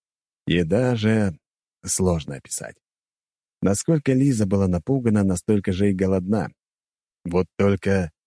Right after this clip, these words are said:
голод все же победил. Девушка позабыла обо всем и полностью ушла в процесс поглощения пищи. Про Дмитриевича вообще молчу.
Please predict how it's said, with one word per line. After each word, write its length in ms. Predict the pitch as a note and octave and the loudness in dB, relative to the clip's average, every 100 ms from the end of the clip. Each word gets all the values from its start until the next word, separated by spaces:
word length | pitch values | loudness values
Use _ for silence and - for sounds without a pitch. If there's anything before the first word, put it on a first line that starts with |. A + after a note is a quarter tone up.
| _ _ _ _ _ _ | _ _ _ _ _ _
голод 420 | G#2+ F3 F3 E3 | 2 4 4 2
все 300 | - - A#2+ | 0 0 2
же 120 | G2 | 2
победил. 540 | F#2+ F#2 F2 D2 C2 - _ _ _ _ _ _ _ | 0 -2 -4 -8 -14 -16 _ _ _ _ _ _ _
Девушка 580 | E2+ G#2 G2+ G2 - G2 | 0 2 2 0 -2 -2
позабыла 500 | G2 F2+ F#2+ G2 F#2 | 0 0 0 2 2
обо 160 | E2+ | 0
всем 360 | D#2 G#2 G#2+ G#2 | -2 -2 0 0
и 40 | |
полностью 640 | F#2 C#3 B2 A2 G2+ - F#2 | 0 0 2 0 -2 -2 -4
ушла 320 | E2 E2+ F#2 | -4 -4 -4
в 40 | - | -4
процесс 380 | E2 - F#2+ - | -8 -4 -4 -2
поглощения 680 | F2+ E2 D#2 F2+ F#2 E2 - | -4 -4 -4 -2 0 -2 -2
пищи. 480 | G2 F2 - G1+ - _ _ _ _ _ _ _ _ _ - | -4 -2 -8 -14 -20 _ _ _ _ _ _ _ _ _ -4
Про 180 | F#2 | 0
Дмитриевича 760 | A2 C#3 E3 D#3+ D#3 C#3+ - C#3+ | 2 2 4 4 4 4 2 2
вообще 400 | G#2+ F2 - E2+ | 2 0 -2 -2
молчу. 480 | D2+ C2 - C2+ A1+ | -2 -4 -8 -12 -12